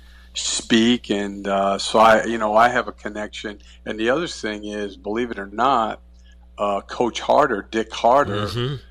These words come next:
Speaker 1: used to do the off seasons when he was in the N B A in our area.
Speaker 2: Yeah.
Speaker 1: So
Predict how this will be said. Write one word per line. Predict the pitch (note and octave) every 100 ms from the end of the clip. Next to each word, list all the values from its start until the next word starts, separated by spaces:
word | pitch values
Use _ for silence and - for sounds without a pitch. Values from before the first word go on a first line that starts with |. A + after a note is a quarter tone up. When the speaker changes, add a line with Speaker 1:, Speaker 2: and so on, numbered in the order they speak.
| -
Speaker 1:
used | G#2 A#2 B2 -
to | A#2
do | - G#2+ G#2+
the | G#2+ -
off | G#2+ A2
seasons | - - B2 D3 C#3 - G2+ G2+ G#2 -
when | - G#2
he | G2+ A#2
was | A2
in | G#2 G#2
the | G2+
N | G2+
B | G2+ G#2+
A | B2 A#2 G2+ - - -
in | A2+ A2
our | G#2 G#2
area. | G#2+ C3 B2 G2 G#2 -
Speaker 2:
Yeah. | -
Speaker 1:
So | A#2 G#2